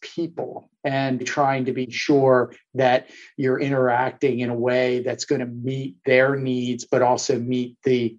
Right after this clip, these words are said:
institution's needs. So that's a great conversation. Now, I'm gonna switch on you. I'm gonna go to another important conversation. You're both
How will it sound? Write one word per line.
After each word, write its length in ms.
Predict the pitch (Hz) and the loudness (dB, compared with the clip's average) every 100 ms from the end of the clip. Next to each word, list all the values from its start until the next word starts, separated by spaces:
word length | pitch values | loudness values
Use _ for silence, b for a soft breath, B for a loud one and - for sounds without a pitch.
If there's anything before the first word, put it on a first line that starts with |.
| - | -4
institution's 1000 | 131 117 - 123 - 123 - 135 - - | -2 -2 -8 -8 -6 -6 -6 -10 -10 -4
needs. 340 | 110 107 - | -4 -4 0
So 180 | 147 127 B B B | 2 2 B B B
that's 160 | 185 | 4
a 60 | 190 | 2
great 520 | 117 - 143 151 147 | 0 0 4 6 4
conversation. 960 | - 139 123 120 - 127 120 113 - - | -4 -2 -2 -4 -4 -4 -2 -4 -8 -10
Now, 280 | 123 120 120 147 | -8 -6 -4 -4
I'm 80 | 147 | 2
gonna 180 | 180 | 2
switch 560 | 160 - 175 190 180 - | 2 -4 0 2 2 -2
on 240 | 131 110 | -4 -4
you. 240 | 110 127 - _ B B B B | -6 -8 -12 _ B B B B
I'm 140 | 139 143 | -2 2
gonna 200 | 156 143 | 0 2
go 440 | 147 147 143 139 | 4 6 6 4
to 400 | 131 143 139 127 B B - | 0 -2 0 -2 B B -2
another 300 | 175 196 147 | 0 2 0
important 420 | 117 - 131 - | -4 -10 -10 -10
conversation. 840 | 120 117 120 113 - 113 - 135 185 | -10 -8 -6 -4 -2 -2 -4 -10 -2
You're 220 | 185 180 | 0 2
both 520 | 170 160 151 127 | 4 6 4 0